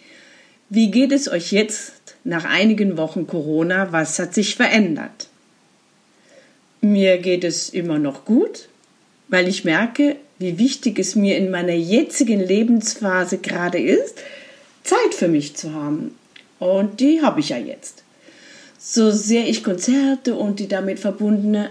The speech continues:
Arbeit und auch die vielen Reisen liebe, gerade das Letztere wirklich sehr,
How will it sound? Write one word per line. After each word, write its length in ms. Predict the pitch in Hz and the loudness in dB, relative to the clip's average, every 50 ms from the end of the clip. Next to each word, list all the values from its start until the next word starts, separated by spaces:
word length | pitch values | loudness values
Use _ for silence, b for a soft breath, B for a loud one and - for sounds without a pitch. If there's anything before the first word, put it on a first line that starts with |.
| - _ | -6 _
Arbeit 500 | - 214 226 240 240 220 226 220 220 214 | 0 2 4 4 4 4 4 2 4 4
und 140 | 214 220 - | 4 2 2
auch 120 | - 196 - | 0 -2 -2
die 120 | 226 202 | -4 -4
vielen 440 | - - - 226 214 208 202 202 196 | -4 -2 -2 0 0 0 0 0 -2
Reisen 600 | 185 190 185 185 190 190 196 196 196 185 190 185 | -2 -2 -4 -2 0 2 2 2 0 -2 -4 -4
liebe, 640 | 180 180 175 190 214 240 220 240 254 262 269 294 294 - - - - - - - - _ | -4 -4 -2 0 2 2 4 4 4 4 4 2 2 -2 -8 -16 -18 -18 -18 -18 -14 _
gerade 280 | - 175 190 175 180 175 | -4 -2 -2 -2 -2 -2
das 220 | 175 170 160 - | -4 -6 -4 -2
Letztere 500 | 202 180 185 - - - 202 190 185 180 | -2 -2 -2 -2 -8 -8 -8 -8 -6 -6
wirklich 340 | 190 196 - - 165 - - | -8 -8 -8 -8 -8 -8 -6
sehr, 420 | - 175 170 175 185 202 220 220 | -2 0 0 0 2 0 0 -2